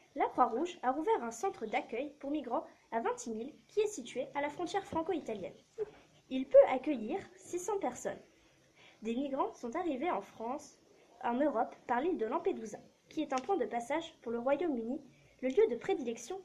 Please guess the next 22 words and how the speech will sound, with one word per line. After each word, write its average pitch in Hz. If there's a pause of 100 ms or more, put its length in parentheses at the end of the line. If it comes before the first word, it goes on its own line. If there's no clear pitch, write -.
des 294
migrants. 220 (800)
Après 415
avoir 233
passé 320
illégalement 254
la 226
France, 349 (300)
nombreux 381
d'entre 254
eux 359
se -
massent 311
à 214
Calais, 233 (400)
puis 302
tentent 392
de 214
franchir 285
la 240
Manche. - (2250)
Restons 440